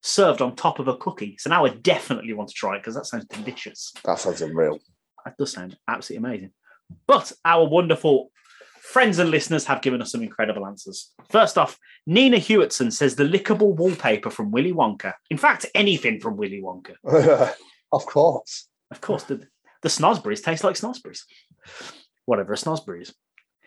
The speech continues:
Speaker 1: Joe Smith, this worries me.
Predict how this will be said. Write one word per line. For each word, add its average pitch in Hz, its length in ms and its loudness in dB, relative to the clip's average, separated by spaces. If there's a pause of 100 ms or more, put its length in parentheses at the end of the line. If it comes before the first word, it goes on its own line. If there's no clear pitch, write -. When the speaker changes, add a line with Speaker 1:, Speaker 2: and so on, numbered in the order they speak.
(440)
Speaker 1:
Joe 277 240 4
Smith, - 500 -2 (320)
this 208 280 0
worries 180 380 4
me. 104 300 -8